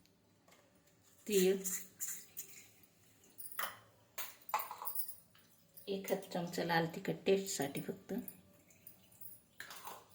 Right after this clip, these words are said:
थोडीशी हळद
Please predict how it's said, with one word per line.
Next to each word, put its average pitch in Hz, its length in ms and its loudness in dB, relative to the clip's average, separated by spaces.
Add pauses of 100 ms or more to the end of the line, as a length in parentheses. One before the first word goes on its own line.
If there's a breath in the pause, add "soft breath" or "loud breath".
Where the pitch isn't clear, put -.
(2000)
थोडीशी - 400 -2
हळद 160 440 2